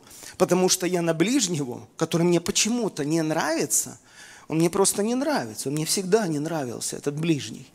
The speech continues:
И я начинаю на него собирать компроматы. У меня антипатия к этому человеку. И я даже не замечаю, как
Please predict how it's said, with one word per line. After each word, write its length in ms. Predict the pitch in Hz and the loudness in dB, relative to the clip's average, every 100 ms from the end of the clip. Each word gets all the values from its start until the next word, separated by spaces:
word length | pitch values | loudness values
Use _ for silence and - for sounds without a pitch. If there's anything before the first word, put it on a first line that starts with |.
| - - - | -20 -18 -2
И 80 | - | 2
я 100 | 175 | 4
начинаю 420 | 208 240 214 220 196 | 4 2 0 0 0
на 80 | |
него 340 | 170 165 196 269 | 0 0 0 0
собирать 760 | - 170 160 170 196 240 - - - _ - - _ | 0 0 0 0 0 -2 -8 -16 -20 _ -20 -20 _
компроматы. 840 | 190 220 254 214 143 143 - 139 - - - _ | -2 2 2 2 2 0 -4 -10 -12 -20 -20 _
У 60 | - | -2
меня 360 | 156 214 285 - - | 2 2 2 0 2
антипатия 760 | 277 269 294 - 208 - 147 | 2 2 -2 2 0 0 -4
к 80 | 131 | -2
этому 320 | 156 143 139 | -4 -4 -4
человеку. 640 | - - 160 156 107 - - _ _ _ _ _ - - | -2 -2 -4 -6 -10 -16 -20 _ _ _ _ _ -18 -4
И 340 | 190 170 160 - - - | 2 4 4 0 -12 0
я 120 | 170 | 2
даже 240 | 165 160 | 4 4
не 380 | 175 196 262 208 | 4 6 6 4
замечаю, 800 | 143 151 160 - 185 254 359 165 - - - - | 2 0 0 0 -2 -2 -4 -6 -12 -20 -20 -2
как 340 | 170 156 - | 0 0 -4